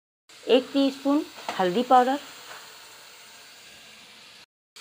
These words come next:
और लाल मिर्ची powder मैं एक tablespoon भरकर लूँगी और ये भी इसी में डाल दूँगी। और अब मैं इस मसाले में डाल दूँगी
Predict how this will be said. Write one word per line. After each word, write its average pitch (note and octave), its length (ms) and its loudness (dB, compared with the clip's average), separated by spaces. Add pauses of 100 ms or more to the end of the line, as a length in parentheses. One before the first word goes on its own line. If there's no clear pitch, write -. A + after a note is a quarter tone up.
(120)
और G#3 220 6
लाल G#3+ 260 8
मिर्ची D4 260 2
powder C#4 320 4
मैं C4+ 180 4
एक - 420 2
tablespoon A#3+ 560 4
भरकर F#3 320 2
लूँगी C4 360 2 (380)
और G3 160 6
ये G3 160 4
भी F#3 80 0
इसी F3+ 160 -6
में D#3+ 140 -2
डाल B2+ 180 -2
दूँगी। D3 300 -16 (600)
और G#3+ 320 8 (100)
अब - 140 8
मैं D#4+ 160 6
इस D4+ 180 0
मसाले B3 360 6
में B3+ 140 2
डाल A3+ 220 10
दूँगी A#3+ 300 -2